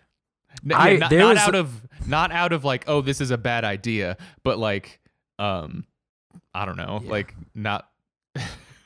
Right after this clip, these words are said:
Speaker 2: Just scared to put yourself out there at
Speaker 1: Right,
Speaker 2: the
Speaker 1: yeah.
Speaker 2: time. You're
Speaker 1: <laughs>
Speaker 2: like
Speaker 1: If I just believed it,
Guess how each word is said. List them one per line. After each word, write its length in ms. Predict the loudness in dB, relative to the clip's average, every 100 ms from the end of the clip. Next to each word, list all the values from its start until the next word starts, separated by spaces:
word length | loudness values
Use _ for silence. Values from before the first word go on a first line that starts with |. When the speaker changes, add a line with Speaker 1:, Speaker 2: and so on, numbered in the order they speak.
| _ _ _ -8
Speaker 2:
Just 280 | -4 -4 -4
scared 460 | -6 -2 0 0
to 60 | -2
put 140 | -2
yourself 380 | -2 -4 -4 -4
out 260 | -2 -4 -8
there 220 | -18 -10
at 60 | -2
Speaker 1:
Right, 320 | 0 0 -2
Speaker 2:
the 80 | -2
Speaker 1:
yeah. 320 | -2 0 -2
Speaker 2:
time. 220 | -2 -2 -2 -2
You're 160 | 0 0
Speaker 1:
<laughs> 80 |
Speaker 2:
like 120 | 0 -2
Speaker 1:
If 100 | -2
I 80 |
just 200 | -2 -4
believed 360 | -6 -2 -2 -2
it, 160 | -4